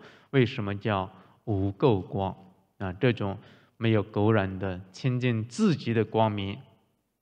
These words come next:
一直像火焰一样。啊，当然这种火焰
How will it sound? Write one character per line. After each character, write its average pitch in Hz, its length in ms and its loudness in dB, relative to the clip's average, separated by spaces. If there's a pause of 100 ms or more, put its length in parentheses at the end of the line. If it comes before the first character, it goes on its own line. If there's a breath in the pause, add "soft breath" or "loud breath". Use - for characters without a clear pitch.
一 135 160 4
直 110 420 -2
像 120 240 -2
火 98 380 -8
焰 113 340 0
一 107 140 -2
样。 98 260 0 (300)
啊， 92 160 -12
当 104 120 2
然 98 120 -2
这 113 80 -2
种 104 160 -4
火 98 240 -8
焰 98 200 -4